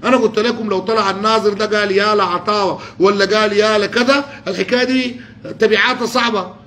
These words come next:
قلت لكم لو قالوا السار عطية والمقيم حماد النقارة قتلت الراشد الولاد، القصة دي خطر بتبقى. قلت لكم إنه الجيش ده بينهزم والناس اللي حيسحبوا أبنائهم اللي في الجيش وفي الدعم وفي الأمن وفي الشرطة.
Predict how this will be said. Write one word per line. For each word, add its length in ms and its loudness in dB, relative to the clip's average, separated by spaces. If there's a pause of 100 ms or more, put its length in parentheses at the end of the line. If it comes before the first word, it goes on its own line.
(300)
قلت 200 2
لكم 360 0
لو 120 4
قالوا 340 2
السار 300 -2
عطية 320 -2
والمقيم 420 -2
حماد 340 -2
النقارة 380 -2
قتلت 400 -2
الراشد 380 0
الولاد، 420 0 (560)
القصة 520 -6
دي 100 -2
خطر 300 0
بتبقى. 400 0 (460)
قلت 200 6
لكم 320 4
إنه 160 -2
الجيش 320 0
ده 100 -2
بينهزم 480 0 (360)
والناس 360 4
اللي 120 -2
حيسحبوا 500 -2
أبنائهم 380 -2
اللي 120 -4
في 60 -8
الجيش 380 2
وفي 120 -4
الدعم 380 -2
وفي 140 -4
الأمن 280 -2
وفي 120 -4
الشرطة. 540 -2